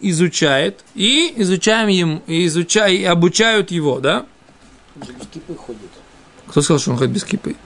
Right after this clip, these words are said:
Speaker 2: Мы ж там, где он, Михасе Рош, например, он ходит без, без кипы.
Speaker 1: Садр, если Рош Михусе, можно, можно учиться. Нискар, о, Нискар, вы не скорим ло. Да, а, мы, кстати, уже проходили эту гемору, да?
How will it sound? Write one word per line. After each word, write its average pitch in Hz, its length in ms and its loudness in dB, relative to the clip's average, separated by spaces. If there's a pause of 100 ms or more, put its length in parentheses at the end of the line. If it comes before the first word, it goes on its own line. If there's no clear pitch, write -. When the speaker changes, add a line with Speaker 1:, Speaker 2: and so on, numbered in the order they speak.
(160)
Speaker 2:
Мы 127 80 -12
ж - 40 -16 (100)
там, 120 100 -16 (340)
где 123 120 -12
он, 117 80 -16 (280)
Михасе 127 520 -12
Рош, 143 240 -8
например, 113 300 -16
он 113 60 -14
ходит 123 280 -12 (100)
без, 120 220 -8 (520)
без 131 120 -16
кипы. 123 520 -8
Speaker 1:
Садр, - 320 2
если 131 160 2
Рош 190 200 4
Михусе, 233 440 2
можно, 190 500 -2
можно 202 280 2
учиться. 196 340 -4 (680)
Нискар, 208 800 4
о, 175 280 4 (140)
Нискар, 233 540 2
вы 240 80 4
не 208 100 4
скорим 208 360 2
ло. 131 180 0 (180)
Да, 180 180 2
а, 170 200 0
мы, 147 100 0
кстати, 170 240 -2
уже 170 260 2
проходили 175 380 0
эту - 140 -6
гемору, 143 320 0 (360)
да? 202 260 0